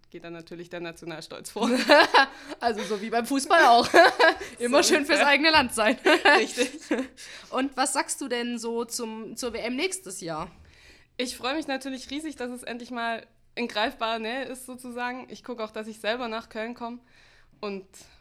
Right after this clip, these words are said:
Speaker 1: hoff, dass wir da dann an-, ja, wieder so gut spielen wie dieses Jahr und dass vielleicht sogar das Halbfinale mal drin ist, wenn man sich zusammenreißt.
Speaker 2: Also du denkst, dass Deutschland schon Chancen hat, oder?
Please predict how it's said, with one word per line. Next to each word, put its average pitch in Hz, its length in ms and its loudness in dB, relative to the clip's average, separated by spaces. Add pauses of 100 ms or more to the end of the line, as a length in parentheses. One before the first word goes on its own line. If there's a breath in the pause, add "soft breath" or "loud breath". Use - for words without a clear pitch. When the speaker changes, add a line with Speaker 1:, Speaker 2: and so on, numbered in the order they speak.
(120)
Speaker 1:
hoff, 220 200 -6
dass 208 180 -12
wir 208 100 -10
da 202 180 -4
dann 196 320 -10 (360)
an-, 233 440 -4 (240)
ja, 202 420 -8
wieder 240 260 0
so 220 120 -6
gut 233 200 -10
spielen 247 320 -6
wie 226 80 -10
dieses 240 300 -14
Jahr 220 200 -4
und 202 120 -12
dass 208 180 -14
vielleicht 226 400 -8
sogar 220 220 -8
das 220 80 -14
Halbfinale 185 520 -8
mal 185 160 -6
drin 175 240 -12
ist, 185 200 -18
wenn 180 100 -14
man 175 180 -14
sich 180 180 -18
zusammenreißt. 175 640 -8 (280 soft breath)
Speaker 2:
Also 240 200 -8
du 226 140 -10
denkst, 240 280 -4
dass 214 160 -10
Deutschland 220 400 -2
schon 180 260 -6
Chancen 165 460 -6
hat, 147 180 -12
oder? 202 240 -2